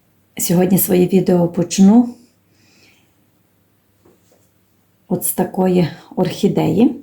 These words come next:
яка посаджена у закриту систему.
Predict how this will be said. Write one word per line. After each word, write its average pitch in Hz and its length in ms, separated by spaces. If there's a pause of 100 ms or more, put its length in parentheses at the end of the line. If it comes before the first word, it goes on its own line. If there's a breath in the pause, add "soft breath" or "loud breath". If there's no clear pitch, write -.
(760)
яка 175 240
посаджена 175 640
у - 120
закриту 170 520
систему. 175 760